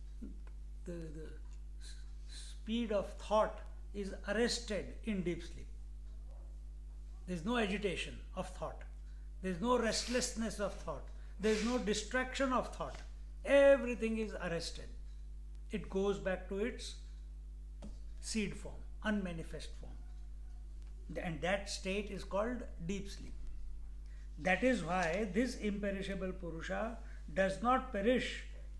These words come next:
except through knowledge. There, so, <laughs>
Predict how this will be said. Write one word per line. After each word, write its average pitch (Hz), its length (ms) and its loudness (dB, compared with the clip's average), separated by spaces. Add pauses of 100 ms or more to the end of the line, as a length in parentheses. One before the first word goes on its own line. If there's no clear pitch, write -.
except - 760 2 (1600)
through 277 360 6
knowledge. 170 800 4 (640)
There, 170 240 0 (340)
so, 254 420 4 (1120)
<laughs> 240 60 -2